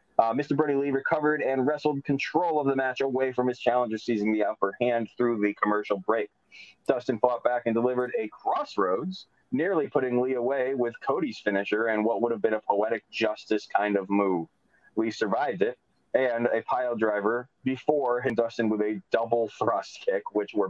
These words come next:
both incredible, and then hitting the discus lariat, putting away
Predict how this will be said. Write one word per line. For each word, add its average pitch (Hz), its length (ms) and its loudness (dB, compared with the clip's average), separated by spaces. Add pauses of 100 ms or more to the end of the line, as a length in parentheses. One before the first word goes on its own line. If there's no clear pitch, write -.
both 113 240 0 (400)
incredible, 104 760 0 (340)
and 120 160 2
then 113 140 -2
hitting 117 260 2
the 107 100 2
discus 123 760 -2
lariat, 107 640 2
putting 131 240 0
away 101 500 2